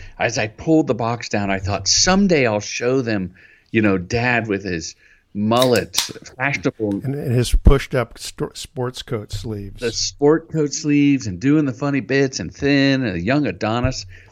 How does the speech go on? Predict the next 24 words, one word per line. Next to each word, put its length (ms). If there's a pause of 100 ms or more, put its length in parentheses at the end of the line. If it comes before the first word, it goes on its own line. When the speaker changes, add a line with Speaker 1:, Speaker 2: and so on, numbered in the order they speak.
(500)
Speaker 1:
And, 300
uh, 140 (380)
<laughs> 400
and 100
a 240
rat 400
jumped 420
out 180
of 60
the 80
box, 500
and 80
I 100
screamed 680
like 180
a 40
schoolgirl. 960 (100)
<laughs> 120 (460)
And 180
the, 180
the 160
little 220
babies 600
were 380